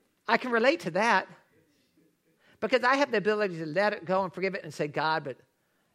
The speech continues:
don't let them get by with this. God, please don't let them get by with this.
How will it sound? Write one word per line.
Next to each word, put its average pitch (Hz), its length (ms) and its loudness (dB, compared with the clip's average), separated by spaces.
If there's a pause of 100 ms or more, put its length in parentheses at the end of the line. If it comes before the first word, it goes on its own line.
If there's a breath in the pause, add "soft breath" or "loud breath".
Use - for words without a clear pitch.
(120)
don't 151 200 -4
let 180 140 0
them 175 120 -10
get 180 140 -4
by 180 180 0
with 143 140 -8
this. 113 220 -10 (800)
God, 113 220 -8
please - 200 -14
don't - 180 -10
let 151 80 -4
them 156 120 -8
get 180 120 -14
by 165 140 -10
with 127 160 -14
this. - 260 -16